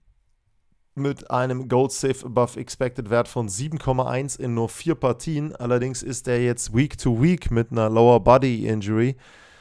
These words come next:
Zum Glück nichts, was jetzt mit seinen, äh, Blutproblemen aus dem letzten Jahr zu tun hat, offensichtlich. Aber trotzdem fehlt er ihnen wieder.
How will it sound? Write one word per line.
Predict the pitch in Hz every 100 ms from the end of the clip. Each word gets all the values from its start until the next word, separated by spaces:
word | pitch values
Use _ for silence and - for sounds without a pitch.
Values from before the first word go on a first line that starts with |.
| _ -
Zum | - 98
Glück | 135 135 - _ _
nichts, | - 117 127 - - 113
was | 110
jetzt | 113 -
mit | 113 -
seinen, | 104 104 104 104
äh, | 104 - 82
Blutproblemen | 101 110 135 - 110 110 110 110
aus | 104
dem | - 101 98 92
letzten | 104 147 - -
Jahr | 113 101 101
zu | 110
tun | 98 104 98
hat, | 104
offensichtlich. | 104 110 95 98 131 127
Aber | 104
trotzdem | - 113 - 117 - - - _
fehlt | - 165 175
er | 180
ihnen | 170 165 156
wieder. | 147 156 156 151